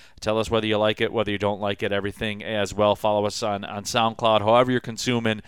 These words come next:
the Straight Cash Homie podcast. We certainly are appreciative that you do. Big thank you to Mike Parsons on the production angle, Dan Goliath in a production angle as well. And we will be back for episode number fifteen. We'll be chasing the money here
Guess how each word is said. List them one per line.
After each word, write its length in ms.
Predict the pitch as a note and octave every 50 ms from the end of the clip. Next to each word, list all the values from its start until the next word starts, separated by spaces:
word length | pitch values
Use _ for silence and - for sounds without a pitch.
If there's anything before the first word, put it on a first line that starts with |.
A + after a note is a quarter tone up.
| - - - - - -
the 80 | - F#2+
Straight 220 | - - A2 G#2+
Cash 240 | - A2+ G#2+ G#2+ -
Homie 160 | A#2 G#2 G#2
podcast. 500 | G2 - G#2 G2+ G#2 - G#2+ G2+ G2 -
We 80 | - G#2
certainly 380 | - - A#2+ A#2 G#2+ A2+ G#2+ A2
are 220 | G#2+ G#2 G#2+ G#2 - -
appreciative 640 | G2+ - - A#2 A#2 G#2+ - A#2 G#2+ G#2+ G2+ F2
that 200 | F#2+ G#2 G2+ - -
you 40 | G2+
do. 140 | G#2 A2 G#2+
Big 200 | F#2 A2+ G#2 -
thank 240 | - A#2 A#2 - -
you 60 | G#2+
to 60 | G2+
Mike 220 | F#2+ G#2 G#2+ - -
Parsons 400 | - A2+ A2+ A2 - - A2+ G2+
on 180 | - A2 G#2+ G#2+
the 60 | G2+
production 520 | - - G#2+ G#2 A2+ A2+ - - - A2+ A2 -
angle, 320 | - B2 A#2 A2+ G#2+ A2 G#2+
Dan 280 | F#2+ G#2 G#2 G#2 G2+
Goliath 420 | F#2+ - G#2+ A2 A2+ A#2 A#2 A2+ - - - - - - - -
in 60 | G2
a 40 | F#2+
production 440 | - G#2 G#2 G#2+ G#2+ - - A2+ A2
angle 440 | F2+ A2 A2 G#2+ G#2 G#2+ G#2+ G#2 -
as 440 | - A2+ A#2 A2+ A2+ A2 A2 G#2+ -
well. 340 | G2+ G#2+ A#2 A#2 A#2+ A#2+ A#2+
And 180 | - B2 G2+ G2+
we 60 | A2
will 140 | B2+ C3+ C3
be 120 | B2 C3
back 280 | A#2+ C3+ C#3 C#3+ C3 -
for 120 | - B2+ - -
episode 560 | C#3 C#3 - D3 - - D#3 C#3 C#3 C#3 C3+
number 440 | C3 C3 C3+ C#3 D3 D3+ D3+ C#3+ C3
fifteen. 560 | - - D#3 D3 - - - D3+ E3+ D#3+ C3
We'll 100 | E3 D#3+
be 80 | -
chasing 380 | - - - E3+ D3 - - D3+
the 60 | C3 B2+
money 260 | B2 B2 A#2+ A#2+ A#2
here 280 | A2+ A#2+ B2 A#2+ A2